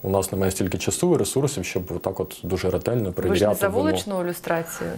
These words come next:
Speaker 1: Ні, я ні, але якщо ви це теж згадали, а, не ми проводили опитування, але Фонд демократичної ініціативи проводив якраз там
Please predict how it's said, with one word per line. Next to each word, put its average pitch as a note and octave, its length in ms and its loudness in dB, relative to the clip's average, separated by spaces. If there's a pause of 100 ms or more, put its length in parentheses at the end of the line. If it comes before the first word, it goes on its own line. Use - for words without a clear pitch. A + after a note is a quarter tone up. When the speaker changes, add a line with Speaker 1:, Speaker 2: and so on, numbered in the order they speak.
Speaker 1:
Ні, G2 200 6
я G#2 160 4
ні, A2+ 280 6
але G2+ 360 6 (380)
якщо F#2+ 280 -4
ви F2+ 140 0 (540)
це - 160 2
теж F2 220 2
згадали, B2+ 480 2 (420)
а, G2 220 4
не G2 120 2
ми D#3+ 120 4
проводили C3 440 2
опитування, G2 520 -2
але F2+ 200 4
Фонд F#2 200 -2
демократичної F2+ 640 -2
ініціативи C#3+ 440 2
проводив G2 400 0
якраз F#2+ 360 0
там - 160 -6